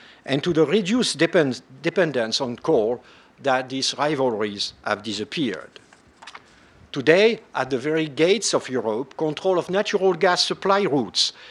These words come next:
is also at the center of conflicts that threaten to destabilize our continent, as demonstrated by the ga-, gas war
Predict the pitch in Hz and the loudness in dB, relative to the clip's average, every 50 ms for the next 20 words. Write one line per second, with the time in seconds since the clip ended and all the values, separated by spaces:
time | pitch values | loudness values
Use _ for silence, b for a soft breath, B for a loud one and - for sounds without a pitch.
0 | B B B 151 139 - 170 175 180 165 - - 190 170 156 135 139 147 - - | B B B -4 -2 0 0 2 2 0 0 0 2 2 2 2 0 0 0 2
1 | - 185 190 180 175 175 147 135 123 123 - - - 180 175 156 - - 113 104 | 2 2 2 2 2 2 2 2 2 0 -2 0 0 2 2 2 0 -4 -8 -8
2 | - - - - - B B B - - 131 - - - - 175 160 - - 147 | -8 -10 -16 -20 -18 B B B -2 -2 -2 -2 -2 0 2 2 2 2 2 0
3 | 131 123 117 - 131 113 139 135 - - 156 135 123 127 120 120 113 113 113 - | 0 0 -2 -6 -4 -2 -2 -4 -2 0 -2 0 0 2 2 2 2 2 0 0
4 | 123 110 107 110 113 110 - - 165 151 139 - - 120 98 90 85 82 82 - | -2 -2 -2 -2 -2 -2 0 2 2 2 2 0 -4 -4 -6 -6 -10 -14 -18 -20
5 | - B B B B B B B 131 127 127 - - 143 131 127 120 - - - | -20 B B B B B B B 2 2 4 2 2 0 2 0 0 -2 0 2
6 | 165 180 175 175 160 143 120 131 131 127 117 113 110 107 113 135 139 131 - - | 2 2 2 2 -2 -2 0 0 0 0 0 -4 -6 -6 -4 -2 -2 -2 -4 -8
7 | 135 120 135 147 135 123 - - 135 117 143 180 180 127 - 92 - | -4 0 2 2 2 2 0 -2 -2 0 2 4 4 4 4 2 -2